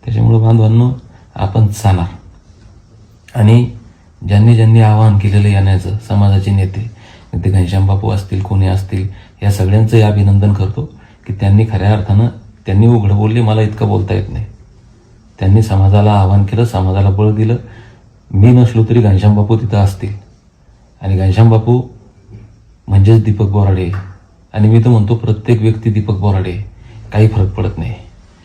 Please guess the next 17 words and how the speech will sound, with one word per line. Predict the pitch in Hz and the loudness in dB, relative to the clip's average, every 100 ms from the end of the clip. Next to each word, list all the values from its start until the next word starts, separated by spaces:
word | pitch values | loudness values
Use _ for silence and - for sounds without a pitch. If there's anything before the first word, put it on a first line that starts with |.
| _ - | _ -4
नेता | 101 104 104 113 | 0 0 2 -2
कोण | 110 117 | 2 2
आहे | 107 | 4
हे | 101 | 4
महत्त्वाचं | 101 98 95 92 92 | 4 2 2 -6 -6
नाही, | 85 104 - _ _ _ _ - - - - _ - | -8 -10 -16 _ _ _ _ -20 -20 -20 -20 _ 0
कोण | 117 123 | 4 4
तुमच्या | 117 117 110 113 | 2 0 0 0
पुढे | 113 110 | 2 0
आहे | 107 - | 0 0
ते | 110 | 0
महत्त्वाचं | 107 101 - 95 92 | 2 0 0 -6 -6
नाही, | 90 104 - - - - - - | -8 -8 -12 -20 -20 -20 -20 -6
आपला | 101 98 113 117 | -6 0 2 4
लढा | 110 104 98 107 | 2 2 2 2
महत्त्वाचा | 107 101 98 95 92 92 98 | 2 0 0 0 -6 -4 -4
आहे | 92 92 | -2 -4